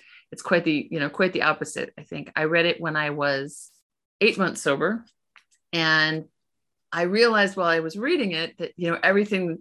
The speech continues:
that he was talking about in the book had been happening in my brain. And, um, it was, it was quite exciting to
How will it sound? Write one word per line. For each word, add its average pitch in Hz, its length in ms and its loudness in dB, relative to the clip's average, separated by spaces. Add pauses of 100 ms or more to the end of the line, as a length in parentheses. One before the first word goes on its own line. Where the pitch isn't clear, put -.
that 165 160 0
he 175 140 -6
was 160 120 -4
talking 165 360 -2
about 147 180 -2
in 143 80 -4
the 151 60 -4
book 180 320 0 (580)
had 190 420 2
been 170 200 0
happening 151 720 -6 (420)
in 156 580 0
my 151 140 0
brain. 139 520 -2 (280)
And, 147 340 2
um, 143 460 -4 (100)
it 185 100 2
was, 202 180 2
it 226 100 2
was 208 140 -2
quite 262 240 2
exciting 185 540 0
to 160 360 -4